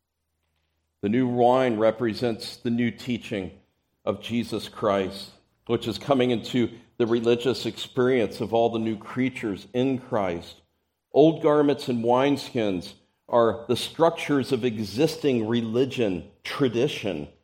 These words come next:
especially in light of the Pharisees' teaching, but you can't put heart relationship, true heart relationship with Christ into the dry, brittle wineskins. It simply will not work.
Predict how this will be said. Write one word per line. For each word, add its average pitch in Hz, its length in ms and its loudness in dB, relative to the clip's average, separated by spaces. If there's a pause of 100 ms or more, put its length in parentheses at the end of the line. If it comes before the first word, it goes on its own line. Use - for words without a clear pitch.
(440)
especially 135 600 0
in 110 300 -2
light 113 240 4
of 107 80 0
the 104 180 0 (320)
Pharisees' 143 580 4
teaching, 123 540 -4
but - 220 -4
you 123 100 -2
can't 156 500 0 (180)
put 139 280 6 (320)
heart 160 600 4
relationship, 139 1120 2 (520)
true 202 340 2
heart 156 260 4
relationship 135 760 0
with 123 180 -2
Christ 135 440 2 (400)
into 143 440 2
the 123 120 2
dry, 135 520 4
brittle 120 800 4
wineskins. 117 880 0
It 120 160 -2
simply 127 540 -2
will 117 260 -2
not 101 280 -2
work. 95 400 -2